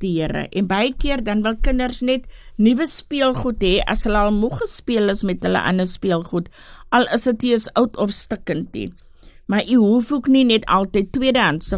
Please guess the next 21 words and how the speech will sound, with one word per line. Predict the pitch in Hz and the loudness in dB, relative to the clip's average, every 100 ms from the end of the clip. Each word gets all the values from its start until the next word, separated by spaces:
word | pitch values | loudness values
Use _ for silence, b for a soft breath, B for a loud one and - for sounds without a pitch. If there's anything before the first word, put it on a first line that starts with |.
| - | 0
goed | 180 - | -2 -2
vir | 180 | -2
mense | 165 147 156 180 | -2 -2 -4 -8
te | 180 185 | -8 -8
gee | - 180 151 | -4 -2 -2
nie. | 147 165 b b b b b _ _ | -2 -6 b b b b b _ _
Baie | 175 202 220 | 2 2 2
keer | 254 220 | 2 2
moet | 196 185 | 2 0
ons | 190 185 | -2 0
ons | 180 180 | -2 0
beste | 160 151 - 180 - | -2 -2 -6 -8 -8
gee, | 139 143 - - - | -8 -8 -10 -16 -12
want | 196 175 180 233 | -2 -2 0 -2
Jesus | 285 - 190 - - - b b b | -2 0 0 -2 -10 -12 b b b
het | 165 180 - | -2 0 -2
sy | - 262 220 | -2 -2 -2
beste | 143 143 - 147 143 170 _ - - | -4 -4 -8 -8 -8 -10 _ -20 -12
vir | - - - | -8 -6 -4
ons | 165 160 156 - - _ - | -4 -4 -4 -8 -12 _ -14
gegee. | - 143 180 147 | -12 -8 -4 -4